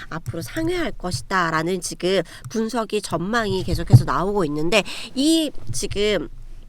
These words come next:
약품에 우리, 어, 유한양행이 원료 의약품을 납품하게 된다라는 거. 그러면은 사조 원 매출이다라고 한다면은,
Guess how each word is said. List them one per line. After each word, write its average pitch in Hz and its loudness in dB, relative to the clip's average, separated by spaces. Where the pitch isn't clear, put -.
약품에 220 -2
우리, 175 0
어, 185 0
유한양행이 196 0
원료 185 0
의약품을 180 -4
납품하게 196 -8
된다라는 190 -4
거. 156 -6
그러면은 240 0
사조 311 -4
원 392 -2
매출이다라고 185 -8
한다면은, 226 -4